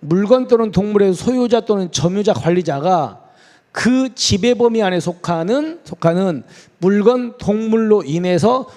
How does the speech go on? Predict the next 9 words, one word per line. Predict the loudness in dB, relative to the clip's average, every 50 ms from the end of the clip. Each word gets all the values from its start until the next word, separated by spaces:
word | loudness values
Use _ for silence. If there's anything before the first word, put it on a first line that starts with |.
| -20 _ -4
위반 | -2 0 0 2 2 0 0
상태가 | -2 -2 -2 -2 -2 -2 -2
발생한 | -2 -2 -2 0 0 -2 -2 -4
거예요. | -6 -8 -8 -10 -12 -14 _
그럼 | -4 -2 0
이거는요, | 2 2 2 0 0 -2 0 0 -2 -2 -4 -10 -20 -20 -20 -12 -4
위험이 | 0 2 4 4 4 4 4 2 0 0 -2 -4 -6 -10 -16 _ _ _ _ -6
행위로 | -4 -2 0 0 2 2 2 2
생겼습니까? | 2 2 2 2 0 0 0 -4 -6 -2 0 2 2 2 2 0 -4